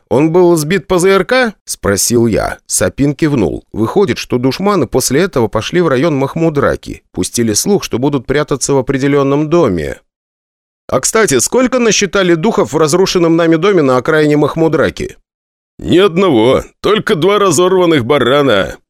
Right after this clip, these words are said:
Батыров хлопнул себя по лбу. «Так значит, тот афганец, которого привезли представители К Г Б, дал неверную информацию?»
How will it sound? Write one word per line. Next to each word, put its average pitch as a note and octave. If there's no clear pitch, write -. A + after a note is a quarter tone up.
Батыров F2+
хлопнул D#3+
себя E3+
по C#3+
лбу. C2+
«Так G2
значит, A2+
тот D#3+
афганец, D3
которого B2+
привезли C#3+
представители C3+
К C#3+
Г D#3+
Б, C#3+
дал C#3
неверную D3
информацию?» E3+